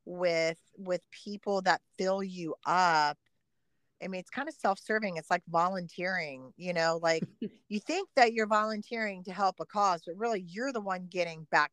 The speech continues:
Speaker 1: the gift, right?
Speaker 2: Mm-hmm.
Speaker 1: And, and you feel great about it. And then, like, you know, you wanna keep doing it. But it's the same with <clears throat> carving out the time with the people that fill you up and the energy. Um, and, you know,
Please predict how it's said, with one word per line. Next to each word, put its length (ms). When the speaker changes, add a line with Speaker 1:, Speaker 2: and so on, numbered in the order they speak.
Speaker 1:
the 60
gift, 460
right? 440
Speaker 2:
Mm-hmm. 420
Speaker 1:
And, 800
and 140
you 60
feel 240
great 320
about 280
it. 220
And 100
then, 140
like, 320
you 140
know, 80
you 180
wanna 200
keep 260
doing 340
it. 240
But 100
it's 160
the 80
same 380
with 840
<clears throat> 0
carving 400
out 160
the 60
time 680
with 180
the 80
people 400
that 260
fill 160
you 180
up 180
and 100
the 100
energy. 640
Um, 540
and, 280
you 100
know, 160